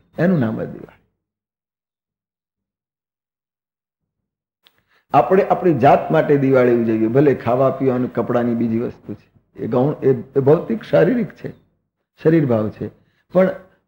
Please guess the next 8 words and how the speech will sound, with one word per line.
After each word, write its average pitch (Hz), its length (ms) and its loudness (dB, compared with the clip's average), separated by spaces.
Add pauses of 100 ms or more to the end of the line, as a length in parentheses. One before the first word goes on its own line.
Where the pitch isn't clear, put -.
પોતાનો 170 520 0
સ્વરૂપનો 202 720 2
ભાવ 135 580 0
એ 160 240 4 (1800)
કે - 200 -4 (360)
અંદર 180 480 4
બેસીને 143 680 2
જ 165 160 -8